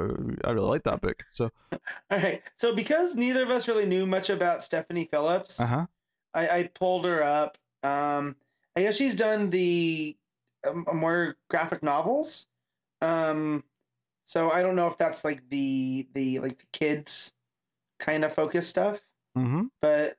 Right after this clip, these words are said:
Speaker 2: you know, graphic novels such as Harley Quinn, Superman, Tanara, The Butcher of Paris, which is something I wanted to read and then just in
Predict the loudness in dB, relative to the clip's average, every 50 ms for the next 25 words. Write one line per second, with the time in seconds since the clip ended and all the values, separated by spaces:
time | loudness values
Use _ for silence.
0 | _ -4 -2 0 0 0 0 2 0 0 2 0 0 2 0 0 -2 -4 -4 -6
1 | -2 -2 0 0 0 -2 -2 0 0 0 0 0 -2 -4 -2 0 0 0 2 2
2 | 2 2 2 0 0 0 0 -2 -4 -6 -4 -4 -2 0 2 2 2 2 2 2
3 | 2 2 2 0 -2 _ _ _ _ _ _ _ -4 0 2 2 2 2 2 0
4 | 0 0 0 0 2 4 4 2 2 0 -2 -6 -6 -6 -4 -4 -4 -2 -2 -2
5 | 0 0 0 0 0 0 0 0 0 0 0 2 2 2 4 2 2 0 -2 -2
6 | -2 0 0 0 0 0 -4 -6 -4 -2 0 0 0